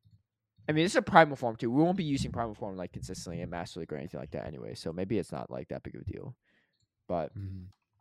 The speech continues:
Speaker 2: God, it goes to five thousand nine hundred and ten. Gosh,
Speaker 1: Yo.
Speaker 2: dude.
Speaker 1: Kyogre as well. Kyogre as well.
Speaker 2: Shoot.
Speaker 1: Yeah, imagine Kyogre got that Dragon Tail like it was supposed to have on release and they got rid of it.
Speaker 2: Dude.
Speaker 1: Dude.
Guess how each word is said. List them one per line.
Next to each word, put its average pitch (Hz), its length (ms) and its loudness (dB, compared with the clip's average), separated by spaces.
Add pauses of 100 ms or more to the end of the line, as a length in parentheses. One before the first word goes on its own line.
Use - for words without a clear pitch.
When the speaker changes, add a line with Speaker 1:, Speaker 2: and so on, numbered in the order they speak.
(240)
Speaker 2:
God, 147 140 0
it 143 60 2
goes 156 200 4
to 156 100 6
five 151 460 4
thousand 143 360 6
nine 139 180 4
hundred 143 300 6
and 113 120 0
ten. 113 400 -2 (800)
Gosh, 131 640 -4
Speaker 1:
Yo. 110 100 -2
Speaker 2:
dude. 113 680 -6 (260)
Speaker 1:
Kyogre 151 320 2
as 156 120 -2
well. 262 200 -6 (1000)
Kyogre 135 240 -8
as 147 140 -6
well. 104 120 -2
Speaker 2:
Shoot. - 840 -8 (800)
Speaker 1:
Yeah, 104 120 2
imagine 127 300 0
Kyogre 156 320 4
got 127 200 4
that 101 140 0
Dragon 113 340 0
Tail 151 260 2
like 113 180 0
it - 40 -2
was 101 100 -4
supposed - 280 -2
to 143 60 0
have 127 180 6
on 110 140 4
release 95 380 0
and 90 100 -4
they 92 60 -2
got 85 160 -2
rid 87 160 -6
of 131 80 -10
it. 143 60 0
Speaker 2:
Dude. 110 420 2
Speaker 1:
Dude. 131 440 8